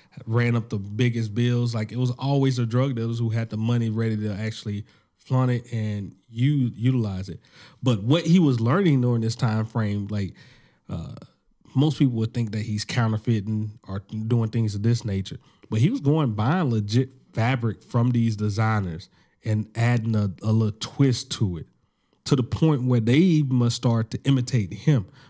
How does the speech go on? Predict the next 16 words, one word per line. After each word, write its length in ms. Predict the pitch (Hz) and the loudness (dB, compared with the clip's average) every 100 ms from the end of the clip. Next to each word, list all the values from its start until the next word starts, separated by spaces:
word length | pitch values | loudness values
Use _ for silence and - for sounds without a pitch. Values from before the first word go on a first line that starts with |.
| _ | _
where 140 | 110 | 2
they 160 | 107 165 | 4 4
didn't 220 | 202 151 | 4 2
have 560 | 110 170 226 175 117 113 - _ | 2 2 4 2 2 -2 -10 _
clothing 540 | - 139 190 156 117 | -2 2 4 4 2
lines 420 | 107 101 95 98 95 | 2 -2 -2 -2 -2
and 140 | 92 | -6
stuff 260 | - 95 - | -4 -6 -6
like 220 | 92 - | -10 -8
this, 260 | 78 90 - - - _ _ _ _ - | -12 -12 -16 -20 -20 _ _ _ _ -2
and 140 | 117 | 2
they 100 | 156 | 2
started 320 | 190 151 123 131 | 4 2 2 2
imitating 560 | 123 117 - 107 101 | 2 2 0 0 -2
Dapper 320 | 98 113 104 95 | 0 -2 -2 -8
Dan. 460 | 98 123 147 90 | -2 -2 -2 -6